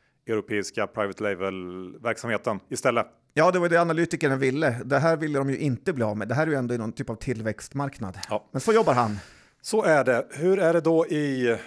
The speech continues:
Speaker 1: eh, lite småbolagsfavoriter där det har hänt grejer? Jag tänker på Smart Eye och Awardit där det har, ja, hänt saker under veckan.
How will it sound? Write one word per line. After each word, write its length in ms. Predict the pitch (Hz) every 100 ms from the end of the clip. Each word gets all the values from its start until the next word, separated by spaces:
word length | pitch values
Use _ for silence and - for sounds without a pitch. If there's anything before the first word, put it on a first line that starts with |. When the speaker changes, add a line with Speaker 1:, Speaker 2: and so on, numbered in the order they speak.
| -
Speaker 1:
eh, 320 | - 123 117 117
lite 200 | 127 -
småbolagsfavoriter 1080 | 170 143 139 127 - 147 131 131 117 185
där 80 | 175
det 60 | 151
har 40 |
hänt 140 | 139
grejer? 260 | 139 120 104
Jag 100 | 104
tänker 220 | 151 165
på 100 | 175
Smart 300 | 185 165 -
Eye 100 | 151
och 220 | 139 139 -
Awardit 600 | 131 143 120 117 113 - 120
där 120 | 113
det 320 | 110 113 117
har, 280 | 107 113 101 - _ _ 185 -
ja, 140 | 139
hänt 300 | 110 165 147
saker 380 | - 156 120 143
under 160 | 135 113
veckan. 280 | 107 101